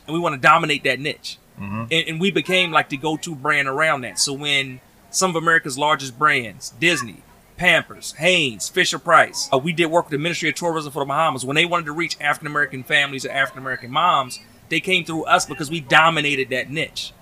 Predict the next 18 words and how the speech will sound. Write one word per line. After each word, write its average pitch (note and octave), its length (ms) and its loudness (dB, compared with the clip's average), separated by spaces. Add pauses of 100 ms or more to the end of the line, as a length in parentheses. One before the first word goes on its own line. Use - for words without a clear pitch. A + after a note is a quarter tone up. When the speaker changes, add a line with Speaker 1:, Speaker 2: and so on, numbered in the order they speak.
Speaker 2:
Mm. A#2 380 -6
Speaker 1:
And D3+ 240 -4
it D3+ 180 0
really F#3+ 260 6
was D#3+ 180 0
a - 60 -4
process D3+ 680 2
of, B2+ 420 -2 (1120)
it, F3+ 180 4
it D#3+ 80 2
grew G3+ 280 0
relatively F#3 560 4
fast. F3 420 0
And D3+ 80 -8
the D3 60 -6
reason F3+ 240 0
it C3+ 120 -4
did F3 280 4